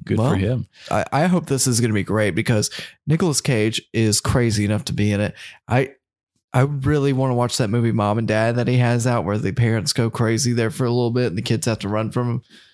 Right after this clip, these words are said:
Speaker 2: I think, uh, Nicolas Cage and Nicole Kidman are in that one. I could be wrong about Nicole Kidman. But anyway, Nicolas Cage, the spirit animal next to Cosmo Kramer
Speaker 1: Interesting.
Speaker 2: from Seinfeld.
Speaker 1: Yeah. Well, uh, he's, he's pretty good.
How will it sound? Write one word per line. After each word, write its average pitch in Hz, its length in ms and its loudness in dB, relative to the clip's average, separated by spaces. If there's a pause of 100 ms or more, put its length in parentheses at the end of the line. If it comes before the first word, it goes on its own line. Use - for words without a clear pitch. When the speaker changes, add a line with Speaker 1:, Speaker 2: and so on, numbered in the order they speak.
(380)
Speaker 2:
I 117 80 0
think, 120 280 0
uh, 104 360 2
Nicolas 123 400 0
Cage 113 400 2
and 107 180 0
Nicole 104 300 -2
Kidman 90 280 0
are 76 80 -2
in 104 100 -2
that 95 180 -4
one. 90 140 -4
I 87 80 -2
could 110 180 -2
be 104 80 -2
wrong 101 240 -2
about 82 180 -6
Nicole 98 340 -4
Kidman. 90 320 -2
But 127 180 -2
anyway, 143 340 0 (480)
Nicolas 160 400 -2
Cage, 151 600 -2 (640)
the 117 100 0
spirit 143 460 0
animal 127 400 0
next - 300 0
to - 80 -8
Cosmo 107 480 0
Kramer 92 480 -4 (640)
Speaker 1:
Interesting. - 600 -6
Speaker 2:
from - 140 -2
Seinfeld. - 560 -4 (220)
Speaker 1:
Yeah. - 280 -8 (280)
Well, 147 340 -4 (140)
uh, 131 280 -2
he's, 101 320 -2
he's 92 160 -4
pretty - 200 -12
good. - 240 -8